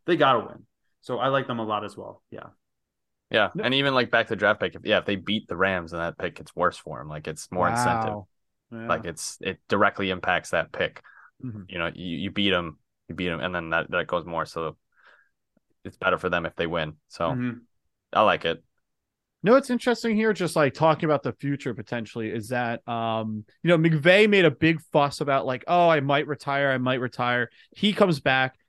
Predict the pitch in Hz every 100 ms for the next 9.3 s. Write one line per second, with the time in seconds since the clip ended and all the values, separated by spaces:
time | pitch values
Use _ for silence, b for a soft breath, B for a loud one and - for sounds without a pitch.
0 | _ 165 180 175 170 160 160 147 139 135
1 | 156 151 - 151 139 143 135 131 - 143
2 | 135 - 139 151 139 143 127 123 123 123
3 | - b b b - 202 208 180 - 254
4 | 294 262 196 170 165 135 - - 208 214
5 | 190 170 156 151 143 143 120 120 120 117
6 | 127 107 107 98 - 104 104 - 117 101
7 | 98 107 151 180 196 151 147 139 127 127
8 | - 156 165 160 135 117 110 113 110 107
9 | 104 98 98